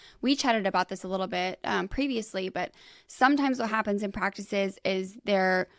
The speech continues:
there are only a few devices to choose from. And then there's a lot of pressure coming from the people above you to then sell those devices. And I've spoken about this before. I'm very lucky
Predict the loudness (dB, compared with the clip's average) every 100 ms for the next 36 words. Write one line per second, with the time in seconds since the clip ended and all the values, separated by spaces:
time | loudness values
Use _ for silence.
0 | _ _ _ _ _ _ 4 8 10 8
1 | 6 2 0 0 0 0 0 -2 -6 -8
2 | -6 -2 -2 0 2 4 4 2 2 0
3 | 0 2 4 2 -2 -4 -2 0 0 0
4 | 0 0 0 -2 -4 -4 -6 -6 -4 -4
5 | -2 -2 -2 -2 -2 -2 0 0 2 2
6 | 2 0 -2 -4 -6 -4 -6 -6 -6 -2
7 | 4 4 2 -2 -2 -2 -4 -6 -12 -2
8 | 0 0 0 0 0 0 -4 0 0